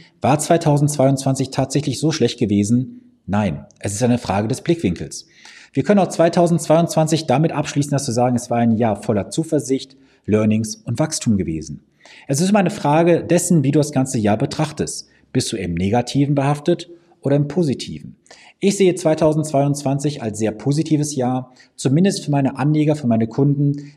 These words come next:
denn sie haben bei weitem deutlich besser abgeschnitten als viele Anleger, die einfach nur zum Beispiel in den M S C I World oder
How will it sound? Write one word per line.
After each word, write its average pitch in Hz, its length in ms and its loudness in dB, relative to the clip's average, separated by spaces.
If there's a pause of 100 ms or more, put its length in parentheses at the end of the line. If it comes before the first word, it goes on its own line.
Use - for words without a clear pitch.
(100)
denn 120 140 0
sie 120 140 -4
haben 123 180 2
bei 98 200 0
weitem 117 440 0
deutlich 143 280 0
besser 127 240 -4
abgeschnitten 120 760 -2
als - 200 -10
viele 151 280 2
Anleger, 117 320 2
die 101 140 -6
einfach 101 340 -6
nur 104 340 0
zum - 140 0
Beispiel 135 260 0
in - 80 2
den 208 80 -2
M 107 100 0
S 110 120 -2
C 107 100 -2
I 92 140 -2
World 95 260 0
oder 95 220 -10